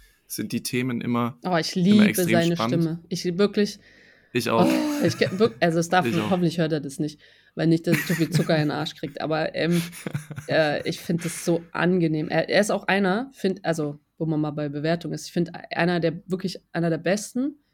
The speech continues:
Speaker 2: und der eine gute Mischung hat zwischen, er ist ja super N F L-affin auch, ähm,
Speaker 1: Mhm.
Speaker 2: der eine gute Mischung hat zwischen diesem amerikanischen, „Ich mach eine Show draus“, und diesem europäischen,
Speaker 1: Mhm.
Speaker 2: „Aber Fußball ist immer noch Fußball, wie wir es lieben“ und so, ne?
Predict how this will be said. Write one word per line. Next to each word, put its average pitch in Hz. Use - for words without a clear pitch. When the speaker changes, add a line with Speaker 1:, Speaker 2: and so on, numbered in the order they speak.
Speaker 2:
und 180
der 185
eine 170
gute 233
Mischung 214
hat 175
zwischen, 175
er -
ist 151
ja 160
super 165
N 156
F 147
L-affin -
auch, -
ähm, 156
Speaker 1:
Mhm. 104
Speaker 2:
der 175
eine 165
gute 202
Mischung 202
hat 180
zwischen 175
diesem 165
amerikanischen, 180
„Ich -
mach 170
eine 170
Show 196
draus“, 254
und 185
diesem 180
europäischen, 190
Speaker 1:
Mhm. 185
Speaker 2:
„Aber 156
Fußball -
ist -
immer -
noch -
Fußball, -
wie 80
wir -
es -
lieben“ 160
und -
so, -
ne? 220